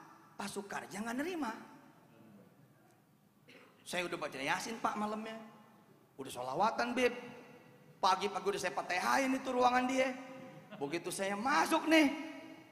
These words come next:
dengan entengnya Pak Sukarja bilang, "Oh, itu masalahnya. Baik, kamu tahu pintu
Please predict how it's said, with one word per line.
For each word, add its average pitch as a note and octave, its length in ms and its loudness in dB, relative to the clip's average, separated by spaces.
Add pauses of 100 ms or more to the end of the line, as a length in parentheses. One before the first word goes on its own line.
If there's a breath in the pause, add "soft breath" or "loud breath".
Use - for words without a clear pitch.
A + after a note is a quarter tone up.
(120)
dengan E3 400 -8
entengnya F3+ 320 -8
Pak F3 80 -12
Sukarja E3+ 400 -8
bilang, D#3 320 -6 (400)
"Oh, D#3 160 -2
itu D#3+ 160 -6
masalahnya. C3+ 560 -4 (240)
Baik, B2+ 240 -4 (160)
kamu D3 320 -6
tahu C#3+ 240 -8
pintu C3+ 160 -8